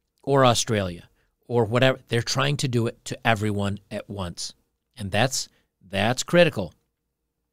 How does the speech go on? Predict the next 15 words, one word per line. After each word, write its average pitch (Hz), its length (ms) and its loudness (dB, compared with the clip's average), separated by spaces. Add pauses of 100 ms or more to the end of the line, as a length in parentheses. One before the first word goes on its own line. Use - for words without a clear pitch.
(220)
That's 104 300 -2
critical 160 480 0 (340)
because 131 340 2
if 143 200 0
they 131 160 2
can 131 160 -2
get 143 180 0
the 131 80 0
vast 101 400 2
majority 131 640 2 (300)
in 101 120 -4
America 110 480 2 (300)
and 139 240 0
Canada 120 500 2 (340)
and 127 480 0